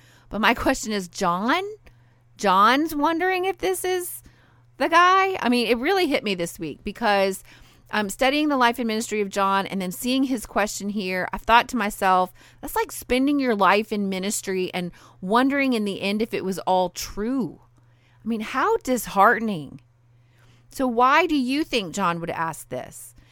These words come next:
And so I asked my husband this last night, and his answer was completely different than anything I had come up with. In fact, I was uncomfortable with his response because I wasn't sure I agreed with it. And that reminds me of the value of the bite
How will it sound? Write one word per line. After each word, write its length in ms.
And 160
so 240
I 180
asked 240
my 100
husband 420
this 160
last 300
night, 260
and 120
his 180
answer 580
was 160
completely 580
different 440
than 100
anything 480
I 80
had 160
come 160
up 140
with. 260
In 160
fact, 360
I 100
was 180
uncomfortable 560
with 140
his 180
response 520
because 500
I 80
wasn't 300
sure 160
I 60
agreed 360
with 220
it. 260
And 320
that 280
reminds 380
me 380
of 100
the 80
value 540
of 100
the 80
bite 380